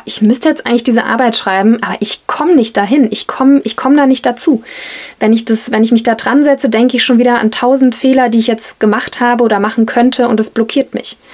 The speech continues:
Ja, und das ist schon mal eine richtig gute Erkenntnis und da würde ich auch sagen, wenn du in so einer Extremsituation bist, ist es schon ein Hinweis darauf, dass du dir da vielleicht auch, ähm, professionelle Hilfe und Unterstützung holen solltest.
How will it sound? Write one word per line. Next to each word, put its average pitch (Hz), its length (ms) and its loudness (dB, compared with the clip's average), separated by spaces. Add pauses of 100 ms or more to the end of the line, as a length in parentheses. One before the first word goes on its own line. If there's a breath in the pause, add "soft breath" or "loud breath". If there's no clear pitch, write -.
(500 loud breath)
Ja, 202 240 0
und 226 260 0
das 254 140 -2
ist 277 120 -2
schon 254 140 2
mal 240 60 2
eine 220 160 2
richtig 240 320 -2
gute - 280 -2
Erkenntnis 262 560 0
und 220 120 0
da 214 160 0
würde 254 120 0
ich 233 140 -4
auch 226 80 -6
sagen, 226 480 2
wenn 214 180 4
du 233 220 2 (360 loud breath)
in 226 100 2
so 220 80 2
einer 220 180 2
Extremsituation 240 1000 0
bist, 226 220 0
ist - 180 -4
es 262 100 0
schon 240 220 2
ein - 20 4
Hinweis 233 460 2
darauf, 220 500 -2
dass 226 300 -4 (360 loud breath)
du 220 80 0
dir 220 140 2
da 220 140 2
vielleicht 208 500 -2
auch, 208 320 -4
ähm, 214 420 4
professionelle 214 640 0
Hilfe 226 360 0
und - 220 -2
Unterstützung 202 760 -2 (380 loud breath)
holen 208 280 2
solltest. - 640 -8